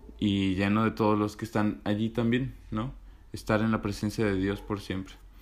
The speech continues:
Entonces, este, y eso, eso es lo que promete, ¿no? Y no solo lo promete, sino que ya te lo dio. Y eso está bien difícil de entender y muchos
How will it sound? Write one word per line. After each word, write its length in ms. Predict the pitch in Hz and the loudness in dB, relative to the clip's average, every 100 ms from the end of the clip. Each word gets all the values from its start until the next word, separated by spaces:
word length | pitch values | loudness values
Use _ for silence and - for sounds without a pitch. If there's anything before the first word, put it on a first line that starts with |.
| - - - - - - | -20 -20 -20 -20 -20 -4
Entonces, 840 | 107 101 110 110 110 120 113 - - | -2 2 4 4 4 4 2 -2 4
este, 1000 | 107 98 - - 101 98 98 98 98 101 - | 4 4 0 2 4 6 4 4 0 -4 0
y 160 | 117 | 4
eso, 300 | 110 113 120 - | 6 4 0 2
eso 200 | 113 123 | 0 0
es 60 | |
lo 80 | 123 | -2
que 100 | 120 | -2
promete, 440 | 113 110 143 139 104 - | -2 0 0 -2 -6 -8
¿no? 140 | 110 - - - - - - - | -10 -10 -16 -20 -20 -20 -10 4
Y 160 | 117 | 6
no 180 | 117 135 | 6 4
solo 360 | 139 170 160 160 | 2 4 4 4
lo 180 | 131 | 4
promete, 580 | - 101 117 160 120 107 - - - - - - | 2 2 2 2 0 0 -4 -16 -18 -20 -20 -16
sino 560 | - - 98 95 110 | -8 -2 0 0 -2
que 180 | - 117 | 0 2
ya 240 | 113 117 | 2 0
te 140 | - 127 | 0 0
lo 200 | 104 92 | 2 2
dio. 340 | 98 117 135 - - - - - - - - - - - | 2 2 0 -2 -2 -2 -4 -14 -16 -18 -20 -20 -20 -12
Y 120 | - 110 | 2 2
eso 220 | 110 139 | 2 -2
está 260 | 127 123 | 0 2
bien 360 | 120 123 127 127 | 4 4 4 2
difícil 500 | 113 107 120 117 123 | 2 0 -2 0 0
de 60 | 113 | 2
entender 560 | 98 92 95 117 120 | 0 0 2 2 0
y 60 | 101 | 0
muchos 600 | 101 110 - 127 - | 0 0 0 -2 -2